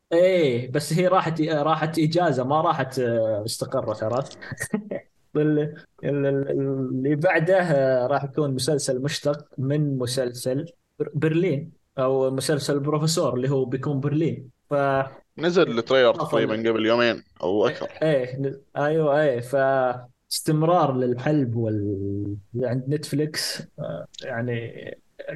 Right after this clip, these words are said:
Speaker 1: يقول لك يحاول يزرف أربعة وأربعين مليون. يعني، آه، نشوف.
Speaker 2: آه، هاي قصة فلاش باك يعني.
Speaker 1: <laughs> إيه، إيه، ما أدري صراحة. آه،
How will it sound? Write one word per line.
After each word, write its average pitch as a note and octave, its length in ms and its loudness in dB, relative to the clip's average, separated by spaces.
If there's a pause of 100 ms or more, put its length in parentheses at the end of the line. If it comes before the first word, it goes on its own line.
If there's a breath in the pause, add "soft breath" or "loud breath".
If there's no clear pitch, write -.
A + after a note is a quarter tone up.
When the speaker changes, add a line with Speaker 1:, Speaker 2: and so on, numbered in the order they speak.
(120)
Speaker 1:
يقول C#3+ 440 0
لك D3+ 140 0
يحاول D#3 340 2
يزرف C#3+ 420 -2
أربعة C#3+ 220 0
وأربعين C3+ 320 0
مليون. B2 440 -2 (260)
يعني، B2+ 320 -4 (260)
آه، D3+ 420 0
نشوف. C#3 160 2
Speaker 2:
آه، C3 180 6
هاي C3+ 60 6
قصة C#3+ 520 4
فلاش C3+ 280 0
باك C#3+ 280 4
يعني. G#2 220 -6 (240)
Speaker 1:
<laughs> - 20 -8
إيه، - 120 -6 (120)
إيه، E3 420 4
ما G#3 220 4
أدري D3+ 200 2
صراحة. C#3 440 0
آه، D#3+ 840 0